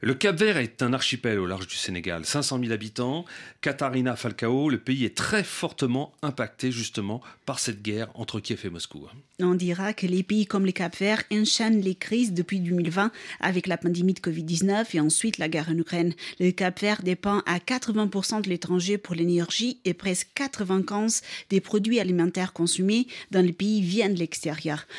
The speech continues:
Speaker 2: Quand il y a des grands bouleversements mondiaux, le Cap-Vert est un pays très vulnérable face aux crises glo-, globales. Notre correspondant au Cap-Vert, Odair Santos, a interviewé le premier ministre du Cap-Vert, Ulisses Correia Silva,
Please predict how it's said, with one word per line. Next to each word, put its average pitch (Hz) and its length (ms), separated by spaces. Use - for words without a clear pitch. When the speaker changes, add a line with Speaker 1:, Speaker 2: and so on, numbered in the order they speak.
Speaker 2:
Quand 196 180
il 196 120
y 202 60
a 180 120
des 180 160
grands 233 260
bouleversements 196 760
mondiaux, 165 440
le 185 120
Cap-Vert 208 640
est 180 140
un 170 80
pays 190 220
très 269 340
vulnérable 185 720
face 202 300
aux 175 40
crises 175 240
glo-, 170 220
globales. 160 380
Notre 190 240
correspondant 165 520
au 156 40
Cap-Vert, 180 480
Odair 170 260
Santos, 208 440
a 170 120
interviewé 214 680
le 185 160
premier 233 380
ministre 208 420
du 160 60
Cap-Vert, 202 460
Ulisses 202 380
Correia 160 280
Silva, 214 400